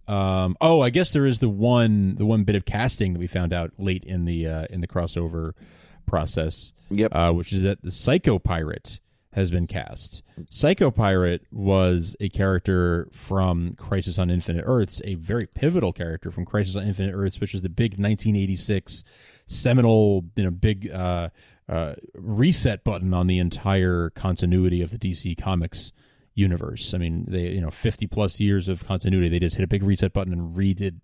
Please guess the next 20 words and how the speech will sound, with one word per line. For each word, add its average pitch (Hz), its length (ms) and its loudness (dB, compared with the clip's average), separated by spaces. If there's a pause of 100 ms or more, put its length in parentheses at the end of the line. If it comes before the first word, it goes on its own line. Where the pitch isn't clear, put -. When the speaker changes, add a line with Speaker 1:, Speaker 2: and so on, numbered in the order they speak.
(160)
Speaker 1:
every, 101 800 0 (920)
every 101 480 -2
line, 92 400 0
every 92 240 0
story, 90 480 -2 (500)
um, 85 460 0 (520)
when 107 380 2
every 104 200 0
character 95 260 0
went 87 80 2
back 90 140 -2
to 92 160 -2
square 90 280 0
one. 85 260 0
So 92 300 -2 (460)
Psycho 151 260 0
Pirate 143 300 4
was 120 140 2
a 104 40 0
big 110 220 -2